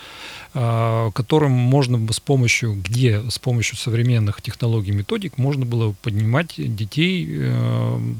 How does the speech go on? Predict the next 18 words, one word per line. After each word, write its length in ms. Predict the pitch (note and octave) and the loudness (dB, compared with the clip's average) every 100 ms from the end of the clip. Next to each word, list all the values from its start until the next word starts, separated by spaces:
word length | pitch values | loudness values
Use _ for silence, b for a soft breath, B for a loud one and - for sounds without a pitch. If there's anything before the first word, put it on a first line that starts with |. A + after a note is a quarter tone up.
| G#2 | -6
с 60 | |
самыми 300 | - C#3 B2 | -2 0 0
тяжелыми, 480 | A2 A2 B2+ A#2+ G#2+ | -2 -2 -2 -2 -2
так 160 | A2 G#2+ | -4 -6
сказать, 200 | - G2+ - | -8 -10 -4
поражениями 600 | A2+ A2 B2 A#2 G#2+ G#2 | -2 0 0 0 0 0
нервной 400 | G#2+ A2+ A2 G#2 | 0 -2 -2 -4
системы, 420 | - - G#2+ G2+ | -6 -6 -8 -8
там, 180 | A#2+ A2 | -8 -8
Д 60 | G2 | -8
Ц 100 | - | -10
П 200 | - C#3+ | -6 -6
и 20 | |
так 160 | B2 G#2+ | -4 -4
далее 220 | A#2 A2 | -2 -2
и 20 | |
тому 160 | A2+ G2+ | -2 -4
подобное. 460 | G#2+ G#2+ G2 F#2 | -2 -2 -2 -4